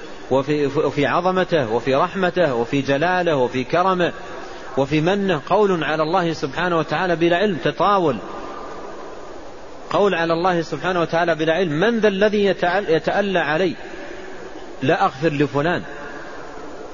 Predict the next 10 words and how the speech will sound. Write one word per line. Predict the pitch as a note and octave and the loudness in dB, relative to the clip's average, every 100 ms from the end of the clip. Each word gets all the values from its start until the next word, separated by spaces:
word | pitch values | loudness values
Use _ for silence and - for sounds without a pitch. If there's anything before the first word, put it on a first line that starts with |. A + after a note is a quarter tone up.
| - - F#3 | -14 0 2
إني | A3 G#3+ G3 | 4 4 4
قد | F#3+ E3+ | 2 2
غفرت | D#3+ E3+ G3 B3 - | 2 2 2 2 4
لفلان | A3+ G#3+ G3+ G#3+ A#3 A3+ | 4 4 2 2 4 4
وأحبطت | A3 F3+ - B3+ - | 2 2 0 0 2
عملك". | F3+ C#3 B2+ G#2+ - - - - - - - - - - | 0 0 -2 -4 -8 -14 -14 -14 -14 -14 -14 -14 -10 -2
"إني | D3+ E3+ | 2 2
قد | E3+ E3 | 2 0
غفرت | E3 F3 G#3+ F#3+ | 0 0 0 2
لفلان | F3 D#3+ D#3 C#3 E3 | 4 4 4 2 2